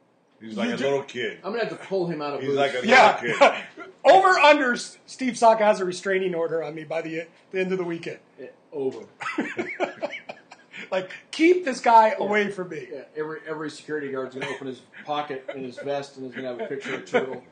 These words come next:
Speaker 1: Yep.
Speaker 3: Says, "Keep this guy out of booth four eighty-five."
Speaker 2: I, you have to, s-, if I start being a fanboy, I don't know, well, I say I'm not gonna be a fan. I'm just gonna be running around from booth to booth. I don't know if I'm gonna have the energy to say,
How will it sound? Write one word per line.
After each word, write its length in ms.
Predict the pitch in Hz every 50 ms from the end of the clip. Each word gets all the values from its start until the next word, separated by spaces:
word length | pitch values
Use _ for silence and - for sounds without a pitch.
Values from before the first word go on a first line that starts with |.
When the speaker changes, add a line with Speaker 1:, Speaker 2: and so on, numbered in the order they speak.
| _ 98 104
Speaker 1:
Yep. 320 | 113 117 120 - - -
Speaker 3:
Says, 180 | - 143 151 - -
"Keep 160 | 175 170 151
this 120 | 151 147
guy 180 | - 165 151 147
out 100 | 143 139
of 120 | 135 -
booth 200 | 143 143 139 139 -
four 200 | 139 143 139 139
eighty-five." 500 | 139 139 131 127 - 139 135 135 135 127 - - _ _ _ _ _ _ _ _ _ - - - - - _ _ _ _ _ - - - - _ _ _ _ _ - - _ - - 151 - _ _ _ _ _ _ _ - - _ _ _ _ _ _ _ _ _ _ _ _ _
Speaker 2:
I, 220 | - 170 170 170 - -
you 200 | 214 202 214 240
have 280 | 202 208 233 262 247 -
to, 80 | - 254
s-, 180 | - - - -
if 120 | 214 185
I 100 | 220 220
start 280 | 220 - 285 285 277 285
being 140 | 277 269 254
a 60 | 240
fanboy, 580 | - - 220 208 190 170 165 165 160 156 151 151 _ - - - _ -
I 80 | - -
don't 140 | 403 415
know, 160 | 403 381 - - - - - 202
well, 240 | 208 214 208 202
I 140 | 208 202 180
say 220 | 165 - 196 196 185
I'm 100 | 170 165
not 140 | 151 143
gonna 120 | 131 127 120
be 80 | 127 -
a 40 | -
fan. 60 | _ _ _ _ _ _ _ _ _ _ _ _ _ -
I'm 100 | 190 208
just 180 | 254 262 - -
gonna 140 | 226 185
be 100 | 180 175
running 220 | 156 160 151 151 147
around 280 | 147 139 139 135 135
from 100 | - 127 120 127
booth 140 | 127 123 _
to 60 | _
booth. 320 | _ 113 110 110 _ _ _ _ _ _ _ _ _ _ _ _ _ _ _ _ _ _ -
I 40 | 175
don't 100 | 196 196
know 100 | 196 180
if 80 | 180
I'm 120 | 175 170 160
gonna 120 | 151 143
have 180 | 143 151 147 143
the 140 | 143 131
energy 260 | 131 127 131 127 127 123
to 100 | 123 -
say, 200 | - 123 120